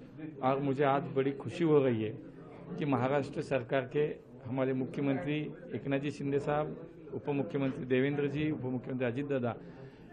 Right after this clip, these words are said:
इन सबको मैं, अ, हृदय से धन्यवाद देना चाहूँगा, उनका आभार व्यक्त करना चाहूँगा कि आज राज्य के मंत्रिमंडल में, कैबिनेट में ये प्रस्ताव उन्होंने पारित किया है और एक पूनावासियों की बहुत दिन से जो मांग थी,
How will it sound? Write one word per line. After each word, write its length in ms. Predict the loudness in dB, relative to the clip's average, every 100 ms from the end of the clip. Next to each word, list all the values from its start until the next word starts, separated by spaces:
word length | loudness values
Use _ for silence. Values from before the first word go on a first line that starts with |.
| -18 -10 -6
इन 120 | -4
सबको 480 | 2 0 2 2 4
मैं, 200 | 4 2
अ, 640 | -6 -16 -8 0 2 2
हृदय 240 | 4 4
से 140 | 4 0
धन्यवाद 380 | 2 2 2
देना 240 | 2 2 0
चाहूँगा, 560 | 0 0 2 2 0 -2
उनका 240 | -4 0 2
आभार 300 | 4 4 4
व्यक्त 240 | 0 2
करना 200 | 2 2
चाहूँगा 400 | 2 0 0 -2
कि 160 | 0 2
आज 360 | 4 2 0 -12 -18 -20 -18 -8
राज्य 360 | 2 2 2 -2
के 280 | 0 0 -2 -10 -4
मंत्रिमंडल 560 | -2 0 2 2 4 4
में, 300 | 4 -4 0
कैबिनेट 520 | 2 4 4 2 0
में 220 | -4 -4 -8 -14 -16 -18 -12 0
ये 180 | 2
प्रस्ताव 400 | 4 2 4 4
उन्होंने 220 | 4 2 2
पारित 400 | 4 6 4 2
किया 180 | 4 6
है 240 | 4 -2 -8 -12 -12 -14 -2
और 400 | 2 4 2 -4 -4
एक 120 | -4 -4 -6
पूनावासियों 560 | -2 0 2 0 0 -2
की 140 | -2
बहुत 260 | 2 2 4
दिन 260 | 2 0 -4 -16
से 140 | -8 -2
जो 120 | 2
मांग 280 | 4 2 0
थी, 260 | -4 -6